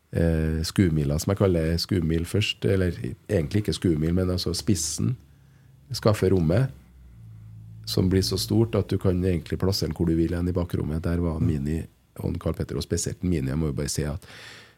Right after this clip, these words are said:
tenker litt på det, altså. Når du har en sånn, en Mini, altså, Mini så ut som han sprang utrolig fort, da. Det gjorde han ikke, han har små føtter, men han sprang ganske fort, da. <clears throat>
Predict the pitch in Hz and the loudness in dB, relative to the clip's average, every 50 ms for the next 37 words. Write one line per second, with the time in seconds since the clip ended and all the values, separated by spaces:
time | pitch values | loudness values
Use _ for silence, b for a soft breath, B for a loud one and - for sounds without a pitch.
0 | B - - 110 110 110 107 - - 71 107 123 - 131 117 101 95 101 113 110 | B 0 4 4 4 4 4 0 2 2 2 2 4 4 4 4 4 4 4 2
1 | - 87 85 - - - - _ _ - - - - _ _ _ _ _ _ _ | 0 0 -2 -2 -8 -16 -20 _ _ -20 -20 -20 -20 _ _ _ _ _ _ _
2 | _ _ _ _ _ _ _ _ _ _ _ _ - 110 104 98 95 - - 95 | _ _ _ _ _ _ _ _ _ _ _ _ 2 4 4 4 4 2 2 2
3 | 95 95 98 98 101 101 95 87 - b b b b b b b b b b b | 2 2 2 2 2 0 0 0 -2 b b b b b b b b b b b
4 | b b b b _ - - - 101 104 101 101 104 107 110 101 87 90 92 - | b b b b _ -8 -2 0 2 4 4 6 6 6 6 6 6 4 2 0
5 | - - - 90 107 90 - 90 110 107 107 110 120 113 90 87 95 104 - 135 | -2 -2 0 2 2 2 2 2 2 4 4 6 6 6 6 4 2 2 2 2
6 | 110 92 - 98 95 95 - - 101 101 110 107 104 107 - - - 98 87 82 | 0 0 2 0 0 0 2 2 2 4 4 2 2 0 -2 0 0 2 2 2
7 | 87 92 - 110 110 - 101 95 101 104 95 80 76 82 98 - 104 101 101 101 | 2 2 0 0 0 0 0 2 4 4 4 4 4 2 2 2 4 4 4 6
8 | 98 - - 104 95 104 110 110 - 120 131 127 110 - - - 101 107 101 101 | 4 4 4 4 4 4 2 2 2 2 0 0 0 -4 -4 2 4 4 6 6
9 | 98 101 101 95 - - 92 98 117 117 110 117 117 107 - - - - 107 - | 4 4 2 0 0 0 0 2 2 2 2 2 2 0 0 -2 -2 -2 -2 -2
10 | - - - - - - _ - - - 117 - - 143 135 92 80 | -2 -4 -6 -8 -14 -16 _ 0 4 6 6 6 6 4 4 2 0